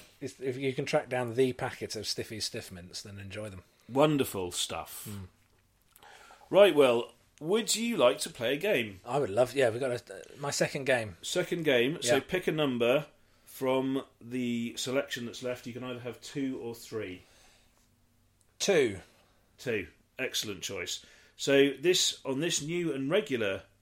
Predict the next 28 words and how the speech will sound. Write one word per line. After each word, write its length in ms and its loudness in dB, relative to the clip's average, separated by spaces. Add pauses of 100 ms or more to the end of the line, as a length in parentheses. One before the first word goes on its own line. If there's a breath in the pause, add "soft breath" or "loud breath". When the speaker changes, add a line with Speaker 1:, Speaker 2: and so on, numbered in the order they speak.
Speaker 2:
uh, 160 -8
section 380 -8
of 80 -16
the 120 -20
podcast, 540 -8 (200 soft breath)
we'll 140 -6
be 140 -4
playing 320 -6
a 20 -4
new 280 -2
game. 400 -6 (200)
Speaker 1:
Lovely. 300 -10 (280)
Speaker 2:
And 80 -6 (400)
I'm 40 -16 (340)
still 300 2
looking 300 -2
for 100 -8
good 260 -2
names, 520 0 (160 loud breath)
so 140 -4
if 100 0
there's 160 0
any 160 -2
listeners 340 -4
out 200 -4
there 240 0
that, 360 -8
um, 440 -6